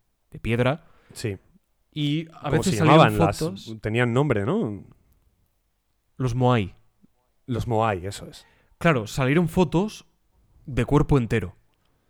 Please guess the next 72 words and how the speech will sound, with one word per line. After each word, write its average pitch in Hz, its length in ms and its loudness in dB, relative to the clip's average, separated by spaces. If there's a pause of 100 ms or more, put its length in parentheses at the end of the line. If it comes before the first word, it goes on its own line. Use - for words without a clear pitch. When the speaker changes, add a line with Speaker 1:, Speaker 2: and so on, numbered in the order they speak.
(220)
Speaker 1:
Y 143 80 -2
dijeron, 127 380 -2
"Nah, 104 220 -2
es 101 180 -4
un - 80 2
Speaker 2:
<laughs> 165 180 4
Speaker 1:
fake, 113 440 0 (160)
no 110 80 -4
es 107 80 -4
verdad". 107 340 -2
Y 147 80 -2
no, 170 140 2
sí, 185 120 -2
sí, 165 120 0
sí 131 120 -2
es 143 60 0
verdad 139 300 2
que, 101 140 -12
que - 180 -20
tienen 107 300 -4
cuerpo 107 320 -6
entero 101 280 -4
también, 104 460 -4
que - 120 -16
no, 95 300 -10 (320)
no 120 120 -6
sé 123 120 -4
si 113 140 -6
todas 151 400 2
o 113 40 -8
solo 117 200 -2
algunas, 151 500 0 (280)
o 113 80 -4
una 127 180 0
parte 120 240 -2
del 98 180 -6
torso, 139 520 0
pero 120 120 4
Speaker 2:
Por 104 60 0
Speaker 1:
bueno. 107 60 0
Speaker 2:
debajo, 110 400 4
¿no? 139 260 0 (200)
Speaker 1:
Sí. 104 360 -4 (840)
Y 147 280 2
hubo 175 200 4
como 170 140 2
una 185 140 4
confusión 151 500 4
de, 135 260 4
entonces, 175 380 -2
¿qué 190 80 0
es, - 160 -2
qué - 120 -2
es 175 80 4
la 175 120 6
mentira? 110 440 0
¿Es 139 120 -4
mentira 156 520 0
que 147 80 -2
no 151 80 0
tienen 147 220 0
cuerpo 175 360 0
o 156 80 4
es 160 120 -4
mentira 156 720 -2
que 135 80 -10
sea 151 140 -2
mentira 147 520 0
que 135 100 -4
no 143 100 -4
tengan 139 300 -6
cuerpo? 175 360 -2